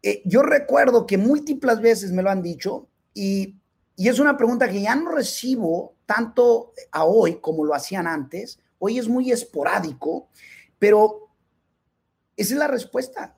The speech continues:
muchachos. Hey, no hay llegada que a mí me emocione en la vida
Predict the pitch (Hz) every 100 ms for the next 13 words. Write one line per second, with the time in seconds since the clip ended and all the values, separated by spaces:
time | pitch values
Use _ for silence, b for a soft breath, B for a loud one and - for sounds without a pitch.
0 | - 170 214 - - - _ _ _ _
1 | _ - 240 - - _ _ _ _ _
2 | _ _ _ _ _ _ _ _ 180 247
3 | 285 285 202 240 262 233 - 185 185 214
4 | 226 214 175 - 190 233 233 - 151 139
5 | 127 117 139